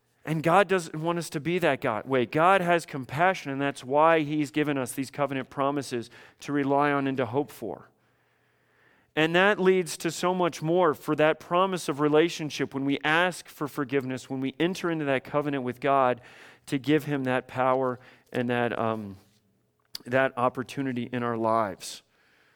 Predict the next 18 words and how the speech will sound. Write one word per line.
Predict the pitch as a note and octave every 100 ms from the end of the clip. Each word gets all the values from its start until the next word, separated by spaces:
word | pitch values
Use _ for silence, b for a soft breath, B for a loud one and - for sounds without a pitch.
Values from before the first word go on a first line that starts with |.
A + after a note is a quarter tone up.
| _ _ _ _ _ _ _ -
I | D3+
wanted | F3+ F3+
to | F3
look | F3 F#3
at | F3+
another | D#3+ D#3+ F3 F3+
story | - F3 D#3+ D3
for | - D3+
that | D3+ C#3+
relationship | D3+ D#3 D#3 D#3+ C#3 - C#3 C#3
as | C3+ A#2+
we | B2+
did, | D#3 C3+
and | C3
I'm | C3+
not | D3+ D3
sure | - D#3+
if, | C3+ -